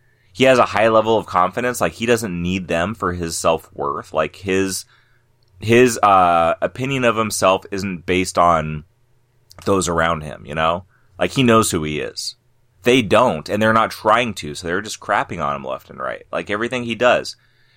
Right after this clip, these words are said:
And as the, you know, they do, as Claremont develops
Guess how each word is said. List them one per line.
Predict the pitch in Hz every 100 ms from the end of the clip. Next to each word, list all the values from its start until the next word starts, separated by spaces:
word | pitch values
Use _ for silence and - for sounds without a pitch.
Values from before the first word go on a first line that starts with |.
| _ -
And | 107 104 101 98
as | 110 113 120 110 113 _
the, | 110 -
you | 104
know, | 95
they | 95
do, | 87 101
as | 82 85 90
Claremont | - 113 107 95
develops | 92 92 92